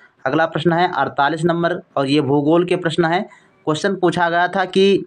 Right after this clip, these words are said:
सतही अपरदन का कारण क्या है। तेज पवन, नाली और पानी का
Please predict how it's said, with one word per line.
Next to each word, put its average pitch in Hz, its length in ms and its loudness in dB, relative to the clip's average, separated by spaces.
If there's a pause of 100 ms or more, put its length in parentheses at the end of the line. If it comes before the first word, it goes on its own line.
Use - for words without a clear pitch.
(120)
सतही 151 520 -2
अपरदन 151 440 0
का 165 160 0
कारण 135 360 0
क्या 113 200 0
है। 107 200 -2 (460)
तेज 170 360 4 (340)
पवन, 156 400 0 (380)
नाली 143 640 0 (340)
और 135 260 -2
पानी 151 320 0
का 175 160 0